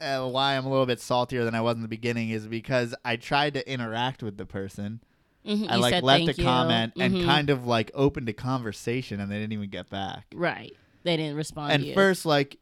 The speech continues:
Speaker 1: it was nice because I saw that they had a bunch of followers, a lot more than me, obviously.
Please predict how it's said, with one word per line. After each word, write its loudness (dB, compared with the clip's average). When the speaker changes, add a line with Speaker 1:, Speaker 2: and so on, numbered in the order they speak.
Speaker 1:
it -2
was 2
nice 0
because 0
I -2
saw 2
that -2
they -2
had 0
a -4
bunch -6
of -14
followers, -2
a -2
lot 2
more 4
than -4
me, -2
obviously. -2